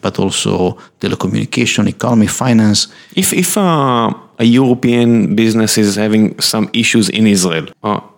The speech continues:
Speaker 2: does he go to the local embassy for help or you?
Speaker 1: Both. And actually, uh, certainly the, the, the,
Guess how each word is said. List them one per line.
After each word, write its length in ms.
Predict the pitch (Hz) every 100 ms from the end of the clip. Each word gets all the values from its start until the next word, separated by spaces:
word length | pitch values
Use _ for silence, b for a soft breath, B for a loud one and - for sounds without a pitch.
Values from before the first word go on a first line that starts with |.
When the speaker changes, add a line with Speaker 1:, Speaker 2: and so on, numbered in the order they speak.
| _ _ 110
Speaker 2:
does 240 | 123 135
he 420 | 135 139 131 - -
go 320 | 113 117 123
to 160 | 120 113
the 360 | 107 101 87 - -
local 460 | 107 123 - 220 202
embassy 420 | 214 214 202 220 226 -
for 220 | - 165 170
help 380 | 196 254 -
or 260 | - 113 95
you? 260 | 113 107 -
Speaker 1:
Both. 380 | 113 113 98 - -
And 160 | 113 107
actually, 600 | 107 - 113 110 107 -
uh, 520 | 110 104 98 95 95 92
certainly 440 | - 120 117 107
the, 260 | 98 95 90
the, 120 | 90
the, 600 | 92 87 82 80 - -